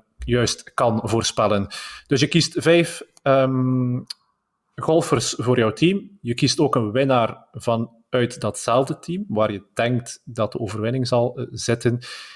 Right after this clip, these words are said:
En dan hebben we ook nog een schiftingsvraag. En dat is, ehm, ja, hoe ver of hoe laag onder of over par de eind-, de winnende score, dus de eindscore,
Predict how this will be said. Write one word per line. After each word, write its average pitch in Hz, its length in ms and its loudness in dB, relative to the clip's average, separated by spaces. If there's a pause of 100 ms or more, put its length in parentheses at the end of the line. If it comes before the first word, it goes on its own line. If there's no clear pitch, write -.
(100)
En 120 120 -2
dan 120 120 4
hebben 117 260 0
we 117 80 2
ook 123 180 2
nog 117 140 2
een 110 100 0
schiftingsvraag. 123 960 -2
En 120 120 -4
dat 107 200 -4
is, - 380 -6
ehm, 104 360 -2
ja, 101 240 -4 (140)
hoe 123 220 2
ver 117 500 -2
of - 240 -10
hoe 113 220 2
laag 107 380 0 (380)
onder 151 540 0
of - 440 0
over 123 460 0
par 113 360 -2 (260)
de 107 320 -4
eind-, 110 500 -2
de 101 100 0
winnende 107 320 0
score, 107 380 -6
dus 98 160 -10
de 104 100 -4
eindscore, 104 720 -6